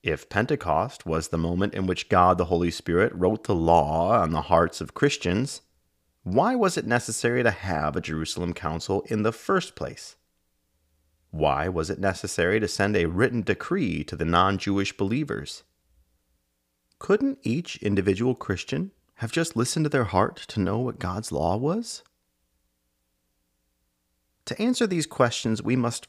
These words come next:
first understand what it means to have God's laws written on our hearts.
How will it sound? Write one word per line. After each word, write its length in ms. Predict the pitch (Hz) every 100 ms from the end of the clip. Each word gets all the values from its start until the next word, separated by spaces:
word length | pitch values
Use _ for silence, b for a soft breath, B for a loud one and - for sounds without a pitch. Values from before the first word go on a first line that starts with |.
| _
first 520 | _ 208 208 196 - -
understand 840 | 123 123 135 - 92 87 85 90 -
what 400 | 92 92 117 156
it 120 | 180
means 380 | 113 101 92 113
to 80 | 104
have 340 | 90 80 90
God's 380 | 82 76 87 -
laws 760 | 82 82 69 64 60 90 113 - -
written 420 | 82 90 101 107 -
on 260 | 82 80
our 140 | 82 98
hearts. 640 | - 180 - - -